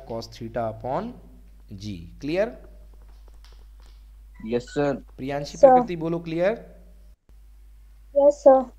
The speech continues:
Speaker 1: अब मैंने आप लोग को फॉर्मूला पढ़ाया है मैथ्स में, sin टू theta डबल एंगल फॉर्मूला क्या होता है? Sin
Speaker 2: बिल्कुल
Speaker 1: टू theta
Speaker 2: सर।
Speaker 1: equal to टू sin theta into cos theta। क्लियर है?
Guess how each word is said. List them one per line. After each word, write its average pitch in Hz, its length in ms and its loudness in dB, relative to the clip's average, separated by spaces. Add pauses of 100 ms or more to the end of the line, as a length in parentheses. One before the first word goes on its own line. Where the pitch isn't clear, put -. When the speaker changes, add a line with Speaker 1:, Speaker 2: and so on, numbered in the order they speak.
Speaker 1:
अब 143 100 -2
मैंने 165 240 -6
आप 165 220 -6
लोग 165 120 -8
को 165 100 -8
फॉर्मूला 160 440 -6
पढ़ाया 147 400 -4
है 143 140 -10
मैथ्स 131 300 -14
में, 156 100 -10
sin 156 520 -10
टू 160 180 -6
theta 151 320 -4
डबल 143 220 -6
एंगल 143 340 -8
फॉर्मूला 123 460 -6 (520)
क्या 135 120 -4
होता 151 320 -6
है? 160 100 -6
Sin 147 140 -8
Speaker 2:
बिल्कुल 147 320 -6
Speaker 1:
टू 151 60 -4
theta 139 240 -8
Speaker 2:
सर। 143 140 -4
Speaker 1:
equal - 360 -12
to 143 120 -6 (100)
टू 135 140 -10
sin 127 380 -12
theta 127 320 -8
into 120 280 -8 (600)
cos 110 240 -4
theta। 98 320 -14 (160)
क्लियर 151 260 -4
है? 185 180 -4